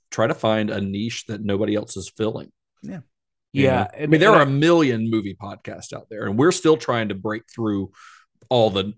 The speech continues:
Speaker 1: all that noise
Speaker 2: Oh, yeah.
Speaker 1: and, and get in front of more people constantly. But we do have a concept and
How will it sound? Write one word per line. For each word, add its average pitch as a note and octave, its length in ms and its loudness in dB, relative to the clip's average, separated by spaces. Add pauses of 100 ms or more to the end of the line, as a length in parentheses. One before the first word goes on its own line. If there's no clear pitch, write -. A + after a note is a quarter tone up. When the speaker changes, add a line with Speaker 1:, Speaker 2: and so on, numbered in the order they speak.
Speaker 1:
all A#2 220 0
that G2 260 -4
noise - 600 -10 (300)
Speaker 2:
Oh, C3 140 -6
yeah. A2 100 -6
Speaker 1:
and, G2 180 -6
and G2+ 200 -6
get G#2 140 2
in G2+ 100 -4
front G2 180 -4
of F#2 80 -8
more F#2 160 -4
people A2+ 360 -4
constantly. - 720 -8 (340)
But A#2 520 0 (640)
we A#2 220 -2
do B2+ 220 0
have A2 300 0 (480)
a A#2 100 -8
concept G#2+ 800 -4 (160)
and F#2+ 720 -8